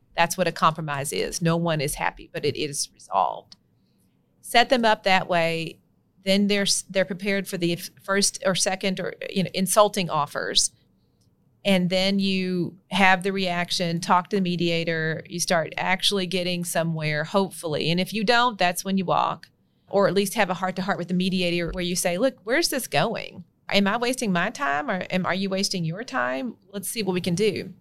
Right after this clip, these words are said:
And each and every time that number comes in, I sit with my client and I find out what that net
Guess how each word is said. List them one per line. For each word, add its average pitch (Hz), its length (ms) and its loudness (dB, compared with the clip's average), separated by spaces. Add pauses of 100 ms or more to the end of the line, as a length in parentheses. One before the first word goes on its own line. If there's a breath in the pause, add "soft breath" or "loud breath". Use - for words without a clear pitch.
(760)
And 208 100 4
each 233 180 2
and 262 80 0
every 247 140 -2
time 208 300 0
that 190 200 0
number 185 320 -2
comes 190 360 0
in, 131 420 -2 (960)
I 196 200 8
sit 220 200 2
with 214 120 -4
my 208 120 0
client 175 640 -4 (120)
and 185 100 0
I 175 200 0
find 180 340 -2
out 175 160 0
what 175 220 -4
that 175 200 -2
net 180 440 -2